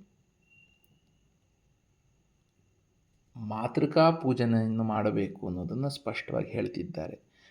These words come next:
ಮಾತೃಕಾ ದೇವತೆಗಳ ಪೂಜೆಯನ್ನು ಮಾಡದೆ ಯಾರು ಶೋಭನ ನಾಂದಿಯನ್ನು ಮಾಡ್ತಾರೋ ಅವರಿಗೆ ಮಾತೃಕಾ ದೇವತೆಗಳ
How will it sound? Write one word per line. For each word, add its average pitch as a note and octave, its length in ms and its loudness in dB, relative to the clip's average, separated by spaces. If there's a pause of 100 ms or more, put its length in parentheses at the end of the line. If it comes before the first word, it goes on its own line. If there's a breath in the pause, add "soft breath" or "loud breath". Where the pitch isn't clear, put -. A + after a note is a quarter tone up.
(160 soft breath)
ಮಾತೃಕಾ B2+ 640 0
ದೇವತೆಗಳ B2 600 2
ಪೂಜೆಯನ್ನು A#2+ 600 2
ಮಾಡದೆ A2+ 560 -2
ಯಾರು A2 280 0
ಶೋಭನ A2 400 0
ನಾಂದಿಯನ್ನು G#2+ 560 -2
ಮಾಡ್ತಾರೋ A2 920 -4 (380 loud breath)
ಅವರಿಗೆ B2+ 580 2 (280 loud breath)
ಮಾತೃಕಾ C3 580 0
ದೇವತೆಗಳ A#2 640 0